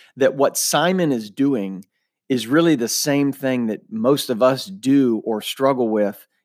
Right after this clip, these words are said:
in our faith at some point in time. Uh, w-, we, we all tend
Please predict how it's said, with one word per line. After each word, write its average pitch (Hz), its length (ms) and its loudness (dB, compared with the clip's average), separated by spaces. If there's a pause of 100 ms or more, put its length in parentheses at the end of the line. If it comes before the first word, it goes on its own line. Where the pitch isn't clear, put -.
in 107 120 -4
our 104 120 0
faith 113 340 0
at - 100 -8
some 113 200 -2
point 107 260 -2
in 98 80 0
time. 107 380 -2 (380)
Uh, 120 240 4
w-, 123 340 -8
we, 143 340 4
we 131 260 2 (120)
all 151 580 4
tend 139 420 -6